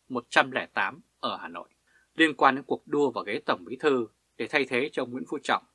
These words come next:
được cho là khả năng cao sẽ nghỉ trong thời gian diễn ra Hội nghị Trung ương mười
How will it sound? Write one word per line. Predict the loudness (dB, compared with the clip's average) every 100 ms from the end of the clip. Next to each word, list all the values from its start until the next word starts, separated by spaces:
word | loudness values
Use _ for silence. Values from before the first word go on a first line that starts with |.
| _ _
được | -8
cho | -2 0
là |
khả | 0 -2
năng | -4 -6 -4
cao | 6 6 6 0 _ _ _
sẽ | -10 -4
nghỉ | 0 0
trong | -2 -6
thời | -4 0
gian | 2 2
diễn | 0
ra | -6
Hội | -4
nghị | -4 -8
Trung | -6 -6
ương | -4
mười | -4 -6 -8